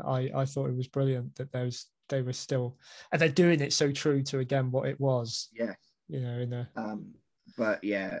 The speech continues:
Speaker 2: and, uh, N W A in the eighties, I think.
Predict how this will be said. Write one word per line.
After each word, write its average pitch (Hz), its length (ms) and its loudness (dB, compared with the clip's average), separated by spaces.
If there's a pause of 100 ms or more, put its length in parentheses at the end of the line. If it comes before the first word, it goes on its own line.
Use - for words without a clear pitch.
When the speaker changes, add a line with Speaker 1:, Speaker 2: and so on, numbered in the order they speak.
(100)
Speaker 2:
and, 107 240 -4
uh, 101 260 -2 (200)
N 113 160 -2
W 104 280 -4
A 101 320 -4 (440)
in 101 100 -8
the 104 140 -6
eighties, 98 580 -10 (280)
I 95 60 -10
think. 104 360 -6